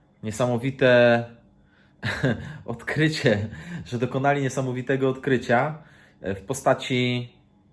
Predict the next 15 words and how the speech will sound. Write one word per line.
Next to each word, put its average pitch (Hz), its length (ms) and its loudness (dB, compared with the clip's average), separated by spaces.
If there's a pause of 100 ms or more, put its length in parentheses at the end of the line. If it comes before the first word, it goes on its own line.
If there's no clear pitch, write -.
(240)
w 82 100 -14
ich 113 160 -6
mniemaniu 113 400 0
chyba 101 420 -4
ukrytego 117 540 -2
tunelu 107 680 -2 (320)
przez, - 760 -2 (260)
e, 95 80 -4
prowadzącego 113 640 0
przez, - 560 -4
e, 92 440 0 (600)
bok, 107 720 0 (360)
mm, 95 1300 -6
schronu 120 380 -4
Geringa, 110 640 0